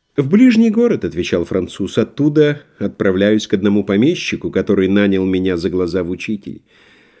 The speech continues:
Я думал сегодня быть уже на месте, но господин смотритель, кажется, судил иначе. В этой земле трудно достать лошадей, господин офицер». «А к кому из здешних помещиков определились вы?» — спросил офицер.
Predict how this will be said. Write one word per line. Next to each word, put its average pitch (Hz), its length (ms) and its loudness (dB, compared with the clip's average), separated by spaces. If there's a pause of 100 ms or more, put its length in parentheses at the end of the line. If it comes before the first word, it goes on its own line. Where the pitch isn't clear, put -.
(240)
Я 165 320 4
думал 190 260 2
сегодня 175 440 2
быть 175 160 -2
уже 165 180 2
на 165 140 4
месте, 190 420 4
но 175 300 0
господин 190 420 -4
смотритель, 165 580 -2
кажется, 160 440 -6
судил 151 400 0
иначе. 185 480 -2 (720)
В 110 100 4
этой 117 220 4
земле 117 380 4
трудно 127 380 2
достать 123 440 -2
лошадей, 120 420 -2
господин 80 440 -6
офицер». - 520 -12 (1400)
«А 131 160 2
к 131 140 -6
кому 185 240 4
из 196 100 0
здешних 185 400 -2
помещиков 165 640 0
определились 165 680 -2
вы?» — 76 100 -8
спросил 80 380 -8
офицер. - 440 -12